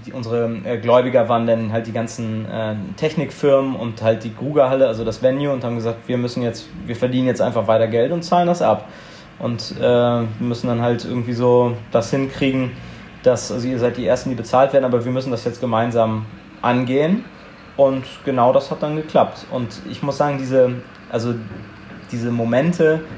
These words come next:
oder dieser Moment zu realisieren, dass du so hunderttausend Euro verschuldet bist, ist schon echt nicht geil. Also wir waren damals, glaube, sechsundzwanzig oder siebenundzwanzig.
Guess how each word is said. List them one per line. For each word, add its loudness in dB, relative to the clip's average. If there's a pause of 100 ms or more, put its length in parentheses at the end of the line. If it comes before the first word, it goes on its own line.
(100)
oder 2
dieser 2
Moment 0
zu -4
realisieren, 2
dass -8
du -6
so -4
hunderttausend 0
Euro 4
verschuldet -2
bist, -2 (400)
ist -12
schon -2
echt 0
nicht -6
geil. 6
Also -4
wir -2
waren 2
damals, 0 (100)
glaube, 0
sechsundzwanzig -4
oder 0
siebenundzwanzig. -6